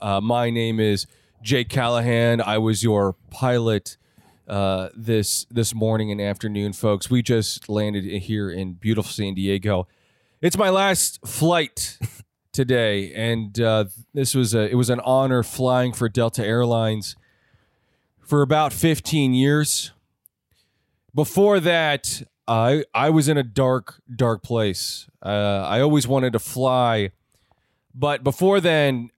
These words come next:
I had a struggle with a deep, confounding animal fetish. I don't know how it ever started. I don't really,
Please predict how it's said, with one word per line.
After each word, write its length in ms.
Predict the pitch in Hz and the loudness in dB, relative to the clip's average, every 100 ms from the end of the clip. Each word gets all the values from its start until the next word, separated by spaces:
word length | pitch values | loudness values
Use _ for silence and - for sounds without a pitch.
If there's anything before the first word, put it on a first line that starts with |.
| _ - | _ -4
I 200 | 127 135 | 0 0
had 640 | 131 131 123 120 113 101 _ - | 2 2 2 2 0 -8 _ -6
a 120 | 123 | -4
struggle 580 | - - 170 156 143 127 | -4 0 2 2 2 2
with 240 | 127 120 | 2 0
a 180 | 120 120 | -4 -6
deep, 540 | 107 - 165 170 - - _ - | -6 -8 -6 -4 -6 -16 _ -6
confounding 1000 | 139 117 - 139 135 131 117 113 107 - _ _ _ - | -4 -4 -2 0 2 0 -2 -4 -4 -12 _ _ _ -6
animal 420 | 127 123 117 104 | -2 -2 -2 -4
fetish. 640 | - 98 87 80 - - - | -2 -4 -4 -8 -12 -16 -8
I 480 | 113 117 120 117 104 _ _ _ - - | -2 0 -2 -4 -8 _ _ _ -20 -16
don't 300 | 117 170 190 | -2 0 2
know 160 | 180 165 | 2 2
how 220 | 151 143 | 2 2
it 60 | 135 | 2
ever 220 | 135 120 | 2 0
started. 640 | - - 139 139 135 120 104 _ _ _ _ _ _ _ _ - | -4 -2 0 2 2 0 -2 _ _ _ _ _ _ _ _ -6
I 80 | 135 | -2
don't 320 | 127 175 165 | 2 2 2
really, 400 | 156 156 147 139 | 2 2 0 -2